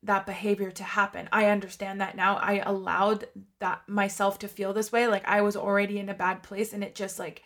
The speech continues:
validated those feelings that I already had for myself. Like, he started to, to punish me. He was, like, verbally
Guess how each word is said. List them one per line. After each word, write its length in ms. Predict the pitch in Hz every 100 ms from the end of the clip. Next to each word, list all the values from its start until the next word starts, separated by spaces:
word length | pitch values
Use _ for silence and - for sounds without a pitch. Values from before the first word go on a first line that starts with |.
| _ _
validated 880 | 196 180 175 170 202 214 226 233 -
those 180 | 208 -
feelings 580 | - 196 214 254 269 - _ -
that 140 | 196
I 160 | 190 -
already 460 | 208 202 208 202
had 260 | 196 180 185
for 100 | 240
myself. 480 | 247 262 262 294 285 - - - - _ _ -
Like, 200 | 202 - _ _
he 140 | -
started 400 | 233 254 233 226 226
to, 100 | 208 _ _ -
to 100 | -
punish 420 | - 247 247 -
me. 180 | 180 180
He 140 | 202
was, 160 | 190 -
like, 160 | -
verbally 920 | 202 190 185 214 214 226 220 214 214